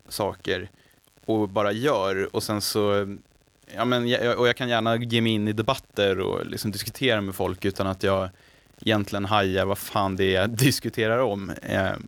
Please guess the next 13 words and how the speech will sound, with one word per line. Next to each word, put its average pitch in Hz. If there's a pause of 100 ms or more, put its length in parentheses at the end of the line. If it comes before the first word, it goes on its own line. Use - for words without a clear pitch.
(320)
på -
ett -
sätt. - (220)
Men 143 (100)
det 131
här 175
gör 135
att -
jag 107
för 113
mig 113
själv 117
undermedvetet 120